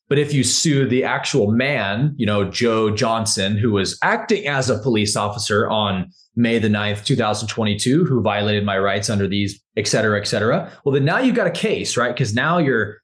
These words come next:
actually filing a claim against a living flesh and blood man who violated your rights. So the corporation is a means to remove liability from someone who's trying to do dirty business most of the time.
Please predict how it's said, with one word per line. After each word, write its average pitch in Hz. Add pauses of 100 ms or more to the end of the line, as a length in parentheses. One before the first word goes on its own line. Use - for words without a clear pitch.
actually 120 (120)
filing 139
a 113
claim 135
against 117
a 104
living 117 (200)
flesh 143
and 120
blood 113
man 98
who 117
violated 104
your 92
rights. 101 (300)
So -
the 117
corporation 160
is 107
a 107
means 123
to 107
remove 120
liability 120
from 123
someone 101
who's 104
trying 123
to 110
do 107
dirty 104
business 117
most 98
of 87
the 82
time. 95